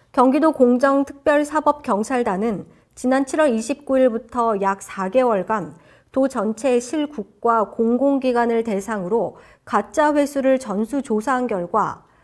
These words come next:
일흔네 건을 적발하고 두 건은 검찰 송치, 한 건은 형사고발,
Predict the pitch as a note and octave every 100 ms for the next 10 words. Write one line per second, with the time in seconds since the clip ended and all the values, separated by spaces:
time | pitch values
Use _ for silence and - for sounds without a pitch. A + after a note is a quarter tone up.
0 | _ - A#3+ C4+ C#4 G#3+ G3 - C4 C4+
1 | C4+ C4 A3+ - B3 A#3+ G#3+ B3+ C4+ C4
2 | A3 - B3 B3+ C#4 - G#3 A#3+ B3 D4
3 | C#4+ A#3 G#3 - D#3+ - - _ _ -
4 | C#4 C4+ B3+ C#4 D#4 D#4+ D#4+ C#4+ A3+ F3+
5 | D#3 D3